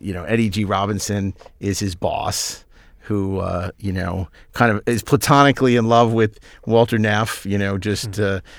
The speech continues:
Speaker 1: you know, he's been his mentor and has, you know, really, you know, just thinks the world of him. So, you know, is ultimately gonna be in for a rude awakening when he finds out that Walter Neff has conspired to, to kill their customer. Not only to kill him,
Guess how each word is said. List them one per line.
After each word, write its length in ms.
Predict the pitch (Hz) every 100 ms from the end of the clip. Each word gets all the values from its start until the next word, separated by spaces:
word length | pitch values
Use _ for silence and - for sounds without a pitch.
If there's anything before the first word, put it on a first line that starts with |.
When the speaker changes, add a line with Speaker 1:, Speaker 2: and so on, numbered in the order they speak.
| -
Speaker 1:
you 100 | -
know, 140 | 101 95
he's 200 | 104 98
been 160 | -
his 140 | 104 92
mentor 640 | 101 101 - 104 98 98
and 120 | 98
has, 200 | 92 95
you 200 | 90 95
know, 100 | 92 95
really, 480 | 92 104 98 98 95 - - -
you 80 | -
know, 120 | 95 90
just 260 | 92 -
thinks 280 | - 104 -
the 80 | 101
world 240 | 98 95
of 80 | 95
him. 220 | 104 95
So, 340 | 92 95 92 92 - - -
you 80 | 98
know, 60 |
is 80 | 90
ultimately 460 | 95 101 98 85 95
gonna 300 | 92 92 76 - _ -
be 100 | 101
in 120 | 98
for 140 | -
a 20 | 92
rude 200 | 98 92
awakening 520 | 92 95 92 92 90
when 140 | 87
he 60 | 90
finds 340 | - 92 95
out 140 | 92 90
that 100 | 90
Walter 260 | 95 95
Neff 200 | 90 92
has 120 | 92 -
conspired 600 | 98 - 123 135 135 101 - - -
to, 120 | 143
to 160 | 135
kill 400 | 127 - 202 190
their 320 | 165 151 123 107 - -
customer. 400 | - 170 151 127
Not 220 | 135 190
only 280 | 185 170 139 - -
to 100 | -
kill 320 | 120 - 190
him, 140 | 160